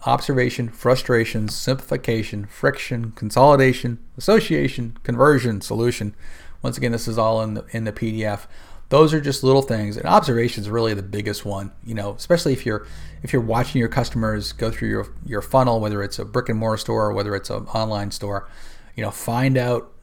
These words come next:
observe what they're doing, ask them questions. So if you thought about all that stuff and you just wrote down all those questions,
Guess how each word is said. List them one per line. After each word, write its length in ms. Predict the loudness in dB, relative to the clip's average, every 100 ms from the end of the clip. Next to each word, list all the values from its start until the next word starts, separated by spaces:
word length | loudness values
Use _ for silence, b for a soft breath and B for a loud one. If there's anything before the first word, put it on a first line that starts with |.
| -20 -8
observe 440 | -4 0 2 2
what 160 | 0 -2
they're 100 | -4
doing, 340 | -2 -2 -4 -6 -6 -4
ask 220 | -2 -2 -2
them 140 | -4
questions. 560 | -4 -6 -6 -10 -10 -12 -12 B B B B B B B
So 460 | 6 6 6 -2 -14 -20 -20 -18 -20 -18 -4
if 160 | 0
you 100 | 2
thought 240 | 4 6 8
about 180 | 8 6
all 120 | 6
that 160 | 6
stuff 320 | 4 4 4 4
and 100 | -2
you 80 |
just 140 | -2 -2
wrote 320 | 6 6 6
down 420 | -2 0 -2 -4 -10 0
all 180 | 2
those 160 | 2 -2
questions, 680 | 0 -2 -2 -10 -8 -10